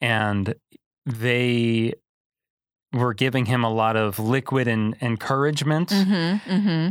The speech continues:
Speaker 1: And I guess, you know, Matt was also feeding him a lot of drinks and things like that.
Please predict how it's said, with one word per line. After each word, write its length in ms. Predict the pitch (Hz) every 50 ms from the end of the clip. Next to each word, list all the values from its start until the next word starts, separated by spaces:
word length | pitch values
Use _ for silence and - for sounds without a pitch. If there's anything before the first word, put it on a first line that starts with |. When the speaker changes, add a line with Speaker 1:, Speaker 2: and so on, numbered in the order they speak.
| - _ _ _ _ - -
Speaker 1:
And 360 | 139 131 135 127 127 127 - -
I 100 | 123 120
guess, 400 | 117 135 131 127 - - - -
you 120 | 180 143
know, 120 | 135 123 117
Matt 340 | 107 110 113 117 127 - -
was 320 | 120 117 113 101 - -
also 380 | - - 127 120 - - 127 113
feeding 360 | - - 135 127 117 120 113
him 160 | 110 120 113
a 100 | 110 104
lot 180 | 104 104 104 101
of 60 | 104
drinks 320 | 98 - 104 101 101 101 -
and 120 | 104 98
things 280 | - 101 98 98 95 -
like 260 | 101 98 95 90 -
that. 260 | - 113 104 98 -